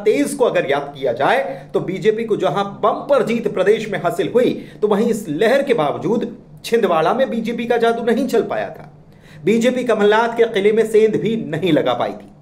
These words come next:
जिसके कारण छिंदवाड़ा की सभी आठ विधानसभा सीटों पर कांग्रेस ने जीत हासिल की थी। इस फहरिस्त में अमरवाड़ा सीट भी शामिल थी, लेकिन अमरवाड़ा के विधायक कमलेश शाह ने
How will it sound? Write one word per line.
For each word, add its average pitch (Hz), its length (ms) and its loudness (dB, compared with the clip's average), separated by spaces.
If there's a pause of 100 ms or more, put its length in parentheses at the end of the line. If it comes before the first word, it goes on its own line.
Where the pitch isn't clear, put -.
(200)
जिसके 131 280 -8
कारण 196 400 0 (280)
छिंदवाड़ा 202 380 0
की 214 140 -8
सभी 220 540 0
आठ 254 360 0
विधानसभा 160 720 -2
सीटों 127 320 -6
पर 247 200 2 (340)
कांग्रेस 160 420 0
ने 208 120 0
जीत 151 280 -8
हासिल 240 320 -4
की - 140 -12
थी। - 200 -20 (520)
इस - 240 -4
फहरिस्त 196 380 2
में 220 180 4
अमरवाड़ा 214 500 2
सीट 226 360 -2
भी 277 240 -2
शामिल 160 320 -2
थी, - 260 -12 (360)
लेकिन 208 540 2 (400)
अमरवाड़ा 262 580 2
के 247 140 -2
विधायक 196 360 0
कमलेश 170 400 -4
शाह 175 180 2
ने 196 140 0